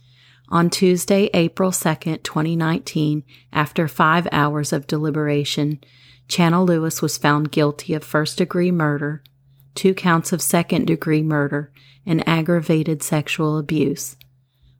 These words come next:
On Tuesday, April twenty-third, twenty nineteen, Channel Lewis was sentenced to life behind bars without the possibility of parole.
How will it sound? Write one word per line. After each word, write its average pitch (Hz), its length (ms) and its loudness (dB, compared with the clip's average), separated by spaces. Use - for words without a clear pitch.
On 170 200 2
Tuesday, 190 680 2
April 170 320 0
twenty-third, 165 760 -2
twenty 165 320 -2
nineteen, 160 680 -2
Channel 180 400 2
Lewis 160 360 0
was 160 140 0
sentenced - 440 -2
to 160 80 -6
life 151 400 0
behind 165 380 2
bars 147 400 -2
without 147 400 0
the 165 80 -4
possibility 147 760 0
of 147 120 -6
parole. 147 520 0